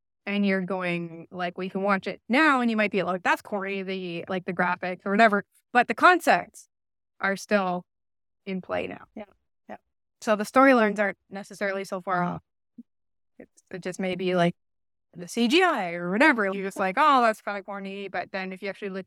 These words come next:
Speaker 1: the storyline is also not the boring
Speaker 2: Yeah.
Speaker 1: part or whatever.
Speaker 2: No. And where they actually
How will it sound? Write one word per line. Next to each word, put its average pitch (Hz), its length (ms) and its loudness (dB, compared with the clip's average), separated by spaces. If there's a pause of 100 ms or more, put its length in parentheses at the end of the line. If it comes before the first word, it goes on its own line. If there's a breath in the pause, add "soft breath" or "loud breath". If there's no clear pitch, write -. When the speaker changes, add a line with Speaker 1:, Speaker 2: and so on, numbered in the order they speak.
Speaker 1:
the - 60 -10
storyline 214 540 6
is - 100 -12
also - 240 -12
not - 220 -16
the 175 80 -14 (100)
boring 190 220 -8
Speaker 2:
Yeah. 180 60 -12
Speaker 1:
part - 260 -14
or 180 60 -8
whatever. 165 360 -12 (220)
Speaker 2:
No. 202 160 -14 (200)
And 214 160 -6
where 208 200 2
they 208 140 4
actually 202 440 0